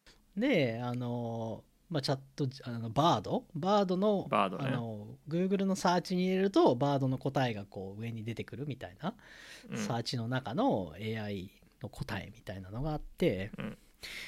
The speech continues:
Speaker 1: で、あと、バードをジーエーにしたんじゃないかな、あの、ジェネラルアベイラビリティに。
Speaker 2: うん。
Speaker 1: なんで、
Speaker 2: うん。
Speaker 1: えーっと、結構いろんなところで、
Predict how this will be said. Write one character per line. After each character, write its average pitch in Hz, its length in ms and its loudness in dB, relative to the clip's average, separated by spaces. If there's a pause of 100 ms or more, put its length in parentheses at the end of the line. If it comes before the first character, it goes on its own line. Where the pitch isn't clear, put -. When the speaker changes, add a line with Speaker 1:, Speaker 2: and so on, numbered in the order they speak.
(200)
Speaker 1:
で、 208 60 4
あ 254 80 8
と、 147 280 8
バ 135 180 12
ー 415 200 8
ド 190 120 10
を 143 80 10
ジ 139 240 4
ー 302 100 10
エ 440 60 12
ー 302 40 10
に 139 80 6
し - 80 6
た 202 140 8
ん 160 60 6
じ 127 80 0
ゃ - 20 -2
な 113 120 -2
い 104 60 -6
か 98 80 -10
な、 156 180 -4
あ 151 40 0
の、 117 120 -2
ジ 123 120 4
ェ 135 80 8
ネ 143 60 6
ラ 147 160 6
ル 135 220 4
ア 127 80 2
ベ 139 100 8
イ 135 60 8
ラ 131 80 6
ビ 127 120 6
リ 110 80 4
テ 104 140 0
ィ 101 100 -8
に。 92 180 -12 (440)
Speaker 2:
う 143 40 -4
ん。 - 20 -2
Speaker 1:
な 135 40 -2
ん 120 100 -2
で、 131 380 2 (480)
Speaker 2:
う 139 40 -2
ん。 123 40 0
Speaker 1:
え 117 120 -2
ー 104 40 -8
っ - 20 -20 (140)
と、 101 580 -2
結 170 160 -2
構 123 140 -2
い - 20 -2
ろ 123 100 -2
ん 131 80 0
な 131 80 0
と 127 120 -2
こ - 140 -10
ろ 110 100 -8
で、 117 500 0